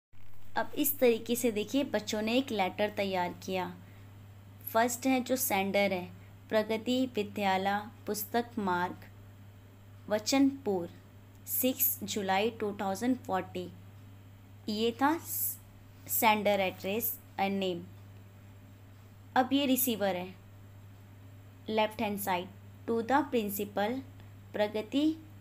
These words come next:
विद्यालय पुस्तक मार्ग वचनपुर, ये रिसीवर का पोस्ट है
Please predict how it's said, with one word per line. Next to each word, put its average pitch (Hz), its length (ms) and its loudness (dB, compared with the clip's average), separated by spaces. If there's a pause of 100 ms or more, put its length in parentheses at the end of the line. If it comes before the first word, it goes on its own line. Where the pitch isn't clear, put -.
विद्यालय 196 640 0 (280)
पुस्तक 226 380 0 (100)
मार्ग 202 400 0 (520)
वचनपुर, 208 1000 0 (1700)
ये 277 340 4 (520)
रिसीवर 214 500 2
का 269 320 2 (720)
पोस्ट 202 440 2
है 247 220 2